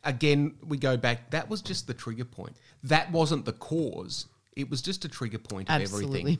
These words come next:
Speaker 2: But in
Speaker 1: going
Speaker 2: your,
Speaker 1: on.
Speaker 2: but in your head at the time, that was the cause.
Speaker 1: Yeah.
Speaker 2: That
Speaker 1: Thank
Speaker 2: was the cause. And if you got, if you could get rid of that,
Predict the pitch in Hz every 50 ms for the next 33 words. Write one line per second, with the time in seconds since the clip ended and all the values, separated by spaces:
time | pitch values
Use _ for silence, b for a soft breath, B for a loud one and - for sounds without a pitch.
0 | - 190 - 185 196 220 - - 196 170 98 95 90 87 82 B B B - 180
1 | 185 202 208 208 185 175 160 143 - 147 - - - 151 127 127 127 139 - -
2 | 139 123 - - - - 165 165 151 107 - - - - - - - 143 180 139
3 | - - b b b b b b b _ _ _ _ - - - - - 175 196
4 | 220 262 202 190 180 151 151 - 175 156 - - - 185 170 156 147 143 151 147
5 | 147 151 147 - 175 175 180 233 262 226 254 - - - 180 180 185 190 214 269
6 | 214 - 202 - 143 147 143 143 156 180 214 233 180 147 156 156 143 214 285 403
7 | -